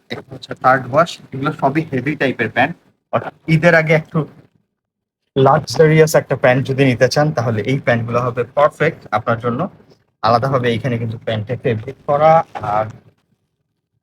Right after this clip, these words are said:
হচ্ছে ফোর্থ, সাইজগুলো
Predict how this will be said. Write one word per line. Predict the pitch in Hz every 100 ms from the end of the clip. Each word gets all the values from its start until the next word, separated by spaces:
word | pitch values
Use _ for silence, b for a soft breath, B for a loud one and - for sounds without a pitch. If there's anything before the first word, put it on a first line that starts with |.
| _ _ _
হচ্ছে | 123 - - 120 -
ফোর্থ, | 175 208 202 - _ _ _ _ _ _ _ _ -
সাইজগুলো | 147 151 151 160